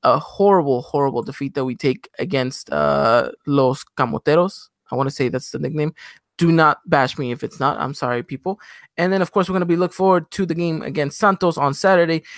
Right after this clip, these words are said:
which ultimately will close out the regular season, the regular tournament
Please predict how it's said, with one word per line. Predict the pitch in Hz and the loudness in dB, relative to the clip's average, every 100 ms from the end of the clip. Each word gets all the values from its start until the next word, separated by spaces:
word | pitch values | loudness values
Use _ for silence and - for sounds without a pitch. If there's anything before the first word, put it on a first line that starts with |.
| - - | -18 -2
which | 156 151 - | 0 0 0
ultimately | 160 156 165 127 143 | 0 0 -2 -2 -2
will | 147 143 | 2 2
close | 127 - 156 143 156 | 2 0 2 2 2
out | 131 135 - - | 0 0 -8 -12
the | 135 127 | -6 -2
regular | 127 117 113 113 117 | -2 -4 -4 -4 -4
season, | - 160 160 156 139 | -6 -6 -4 -2 0
the | 123 | -2
regular | 139 127 - | -2 -2 -4
tournament | - 139 135 - | -2 -4 -4 -6